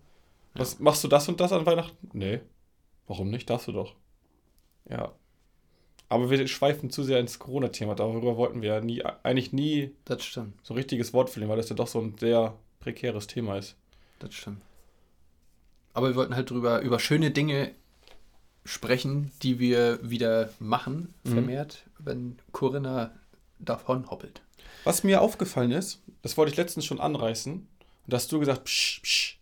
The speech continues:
Speaker 2: nicht sagen, nicht sagen, das können wir im Podcast besprechen.“ Wenn du dich
Speaker 1: Ach so,
Speaker 2: erinnern
Speaker 1: stimmt.
Speaker 2: kannst.
Speaker 1: Ja. Für
Speaker 2: Ähm,
Speaker 1: die Zuhörer, wenn ich dich kurz unterbrechen
Speaker 2: ja,
Speaker 1: darf.
Speaker 2: bitte.
Speaker 1: Äh, manchmal philosophieren wir über Themen, die wir in der nächsten Folge eventuell anreißen wollen.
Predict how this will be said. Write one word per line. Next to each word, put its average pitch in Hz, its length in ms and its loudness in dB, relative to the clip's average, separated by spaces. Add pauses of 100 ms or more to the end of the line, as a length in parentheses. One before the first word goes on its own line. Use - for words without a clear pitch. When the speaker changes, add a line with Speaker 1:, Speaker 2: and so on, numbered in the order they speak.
(120)
Speaker 2:
nicht 151 140 -2
sagen, 147 300 -2
nicht 143 140 -10
sagen, 147 240 -2
das 139 260 -6
können 147 160 -4
wir 151 40 0
im 147 60 -6
Podcast 147 360 -10
besprechen.“ 175 460 -8 (960)
Wenn 113 120 -4
du 113 80 0
dich 107 120 -6
Speaker 1:
Ach - 40 -6
so, 127 60 -2
Speaker 2:
erinnern 120 180 -2
Speaker 1:
stimmt. 135 80 -4
Speaker 2:
kannst. 151 220 -8 (380)
Speaker 1:
Ja. 110 160 -10 (340)
Für - 140 0
Speaker 2:
Ähm, 139 140 6
Speaker 1:
die 143 40 -4
Zuhörer, 127 440 4
wenn 110 100 2
ich 110 60 -8
dich - 180 -8
kurz - 240 -2
unterbrechen 110 440 0
Speaker 2:
ja, 104 100 0
Speaker 1:
darf. 135 100 2
Speaker 2:
bitte. 107 220 -4 (800)
Speaker 1:
Äh, 117 420 4
manchmal 139 580 2
philosophieren 139 640 0
wir 135 260 6
über 127 320 4
Themen, 147 300 0
die 139 140 0
wir 127 80 6
in 120 40 4
der 120 100 2
nächsten 127 300 0
Folge 135 340 2
eventuell 120 840 0 (400)
anreißen 147 600 4
wollen. 180 560 2